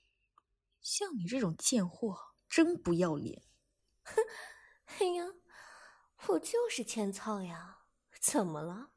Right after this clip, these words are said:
Speaker 2: 你老公愿意操我，我也愿意让他操。你要有本事，别让你老公出来找女人啊。看来就是你那逼满足不了你老公。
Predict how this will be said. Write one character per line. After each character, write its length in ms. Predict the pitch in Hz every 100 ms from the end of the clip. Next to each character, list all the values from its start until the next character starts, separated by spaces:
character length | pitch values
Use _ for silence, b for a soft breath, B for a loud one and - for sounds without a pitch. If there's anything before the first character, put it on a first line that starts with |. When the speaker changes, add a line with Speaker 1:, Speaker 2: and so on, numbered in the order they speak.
| _ _ _ _ _ _ _
Speaker 2:
你 160 | 330 381
老 180 | 359 262
公 220 | 320 349
愿 180 | 339 320
意 60 |
操 320 | 320 - 339
我， 640 | 277 214 190 185 185 190 233 -
我 100 | 269
也 140 | 254
愿 180 | 202 226
意 100 | 202
让 200 | 220 214
他 160 | 240 262
操。 460 | - - 214 - _ _ _ B B B _
你 140 | 349 330
要 140 | 359
有 220 | 339 370
本 320 | - 214 147
事， 440 | 147 - 202 233 - _ _ _
别 280 | - 311 302
让 200 | 302 262
你 80 | 311
老 200 | 254 151
公 200 | 233 285
出 200 | - 349
来 120 | 254
找 200 | 294 403
女 280 | 320 185 147
人 240 | 135 165
啊。 200 | 214 269 _ _ _ _ _ _ _ _ _
看 340 | - 370 339
来 480 | 294 285 294 311 339 _ _ _ _
就 280 | - - 359
是 140 | 339 302
你 180 | 196
那 140 | 190 214
逼 440 | 254 262 262 277 - -
满 260 | 262 190
足 240 | 190 247 -
不 140 | 440
了 160 | 339 175
你 160 | 185
老 160 | 285 170
公。 600 | - 226 262 320 269